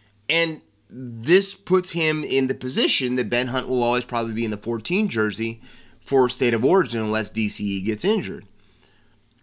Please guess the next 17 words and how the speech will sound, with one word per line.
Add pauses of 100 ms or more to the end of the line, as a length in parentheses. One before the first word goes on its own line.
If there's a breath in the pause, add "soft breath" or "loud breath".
(340)
But
that
doesn't
take
away
for
how, (400 soft breath)
how
great
of
football
Ben
Hunt
is
playing
right
now.